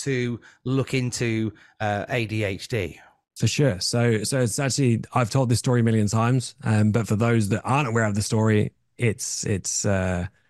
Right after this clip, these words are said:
Speaker 2: it's now coming at you. So when I was younger, I was a very, uh, bouncy off the walls type child. Um, I was very, very animated continuously.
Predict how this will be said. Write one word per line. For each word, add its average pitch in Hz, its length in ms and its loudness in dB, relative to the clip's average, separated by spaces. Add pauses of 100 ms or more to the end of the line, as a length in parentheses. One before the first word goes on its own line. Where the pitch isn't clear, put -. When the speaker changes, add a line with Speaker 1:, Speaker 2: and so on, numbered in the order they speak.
(260)
Speaker 2:
it's - 160 -2
now 147 180 2
coming 135 240 2
at 113 240 -2
you. - 100 -8 (380)
So 139 340 0
when 135 200 2
I 151 120 4
was 147 140 4
younger, 156 420 2
I 127 140 2
was 120 220 2
a 120 60 0
very, 117 680 2
uh, 101 680 0 (640)
bouncy 117 460 2
off 110 100 0
the 117 100 2
walls 120 340 4
type 120 400 -2 (600)
child. 131 480 2 (160)
Um, 104 300 2
I 104 140 2
was 98 240 0
very, 110 960 2
very 110 440 2
animated 107 580 0
continuously. 104 680 2